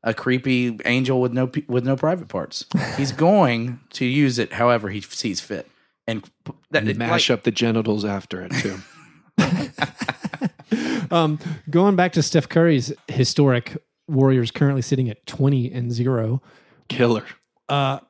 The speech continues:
Speaker 2: Adam Fromal on Twitter points out that Steph Curry's current offensive box plus minus is thirteen point four, and the best ever offensive box plus minus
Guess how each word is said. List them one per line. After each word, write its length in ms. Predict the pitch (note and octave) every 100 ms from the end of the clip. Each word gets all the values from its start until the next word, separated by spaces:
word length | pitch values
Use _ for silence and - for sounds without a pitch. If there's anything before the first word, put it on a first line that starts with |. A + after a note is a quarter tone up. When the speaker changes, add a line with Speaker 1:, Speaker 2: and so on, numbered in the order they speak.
| _ _
Speaker 2:
Adam 400 | D3+ D#3+ E3 D3
Fromal 760 | C#3+ - C#3 C3+ C#3+ C3 B2 - _ -
on 220 | A#2 G#2
Twitter 320 | - C3+ A2+
points 300 | - A#2 A2
out 240 | G#2+ A#2 - _ _ _ -
that 120 | C3+
Steph 400 | - - D3+ -
Curry's 400 | - D3 C#3 B2+
current 400 | - D3 D3 C#3
offensive 600 | C#3 C3 C#3 B2 A#2+ C3
box 260 | C3 B2 -
plus 260 | - C#3 -
minus 480 | C3+ D3+ E3+ - - _ _ _ -
is 380 | C#3 C3 A#2+ - -
thirteen 540 | - F3 E3+ - D#3
point 240 | - C#3+ C3+
four, 440 | C#3+ D#3 G3+ A3+ _ _ _ -
and 220 | C3+ B2+
the 100 | C3
best 400 | A2 D3 - - -
ever 420 | D3+ F3 A#3 B3+ _ _
offensive 460 | D#3 D3+ E3+ E3+ D3
box 260 | D#3+ D3
plus 260 | - D#3+ C#3+
minus 460 | E3 F3 F#3 -